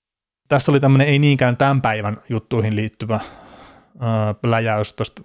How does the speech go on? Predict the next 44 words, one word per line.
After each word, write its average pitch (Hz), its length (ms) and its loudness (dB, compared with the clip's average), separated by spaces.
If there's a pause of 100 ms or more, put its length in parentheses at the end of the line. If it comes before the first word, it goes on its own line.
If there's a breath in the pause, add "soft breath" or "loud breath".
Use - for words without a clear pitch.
(120)
Vancouver 107 400 0
Canucksista 110 420 -4
pääasiallisesti. 107 800 -4
Niin, 113 220 -14 (520)
ja 104 120 -4
mitä 113 240 0
mä 123 100 0
ite 127 200 2
ajattelen, 113 520 -2
että, 113 360 -4 (600)
että 127 200 -10 (100)
si-, - 200 -6 (460)
ton 123 120 0
Vancouverin 123 480 2
tosiaan 113 380 2
se 113 220 -2 (420)
huono 131 320 4
juttu 113 320 0
on 113 60 4
ollut, 110 140 0
että 110 100 -4
niillä 113 160 2
on 113 60 2
ollut - 260 -2
hyviä 120 240 4 (380)
maalivahteja. 110 640 0
Tässä 113 160 -2
melkein 120 240 2
niin 123 120 2
pitkän 120 260 -2
kuin 117 80 2
mä 113 80 4
muistan 110 280 -2
sarjaa 107 340 -2
seuraan, 107 360 -4
että 107 120 -8
siellä 104 160 -2
on 104 60 -2
ollut 107 200 -6 (540 soft breath)
Roberto 110 400 -2
Luongoa, 104 400 0
Cory 104 240 -2
Snyderia 107 600 -4
ja 113 180 -4